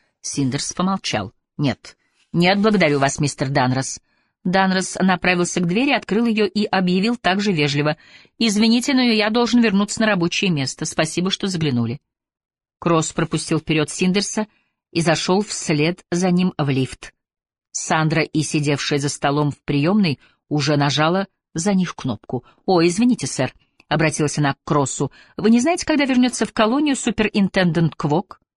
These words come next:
Кросс уставился на неё. «Я не в курсе. Могу выяснить, если хотите. А что?» «Мы должны были пойти поужинать в пятницу вечером,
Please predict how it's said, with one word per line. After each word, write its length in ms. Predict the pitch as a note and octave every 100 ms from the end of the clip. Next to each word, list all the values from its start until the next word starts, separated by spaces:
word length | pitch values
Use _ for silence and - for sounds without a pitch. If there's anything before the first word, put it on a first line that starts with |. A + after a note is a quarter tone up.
| _ _ _ _ _ _ _ _
Кросс 260 | - D#3+ D3+
уставился 520 | - C#3+ B2+ B2+ C#3+
на 60 |
неё. 260 | C#3 C3+ C3
«Я 200 | B2+ C3
не 100 | C3
в 60 | -
курсе. 360 | B2 - G#3 - _ _ _ _ _ -
Могу 240 | C#3+ C#3+
выяснить, 440 | D3 C#4+ - F3
если 180 | A#2+ -
хотите. 340 | A#2+ A#2 B2 C3
А 40 |
что?» 260 | - B3+ - _ _ _ _ _ _ _ -
«Мы 160 | G#3+ B3+
должны 360 | A#3+ A3 A#3+
были 180 | A3+ A#3
пойти 300 | A#3 A#3 -
поужинать 540 | - B3 D#4 F#3 D#3
в 40 | -
пятницу 480 | F#3 D#3 D3+ - D#3+
вечером, 480 | D#3 - - D3+